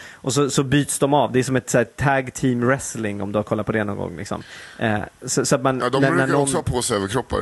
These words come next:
Speaker 2: så att jag känner, jag känner igen det faktiskt.
Speaker 1: <laughs> Ja, men när någon går av så, så går, hoppar de andra in och så kör de lite. Och de här österrikiska tjejerna, de kommer in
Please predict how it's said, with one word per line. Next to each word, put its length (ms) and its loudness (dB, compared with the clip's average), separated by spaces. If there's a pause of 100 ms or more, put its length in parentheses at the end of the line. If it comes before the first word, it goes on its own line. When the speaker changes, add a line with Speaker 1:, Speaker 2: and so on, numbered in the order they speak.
(100)
Speaker 2:
så 160 -4
att 80 -4
jag 160 0
känner, 220 -2
jag 380 -4
känner 180 -4
igen 160 -4
det 60 -6
faktiskt. 340 0
Speaker 1:
<laughs> 520 -4
Ja, 60 4
men 160 2
när 100 2
någon 260 2
går 160 6 (180)
av 140 0 (260)
så, 380 2
så 240 0
går, 520 2
hoppar 260 2
de 120 2
andra 280 2
in 200 -2
och 140 -2
så 120 -4
kör 220 2
de 120 -4
lite. 320 -6
Och 340 -2
de 40 6
här 140 0 (340)
österrikiska 840 0
tjejerna, 480 2
de 140 0
kommer 200 0
in 160 2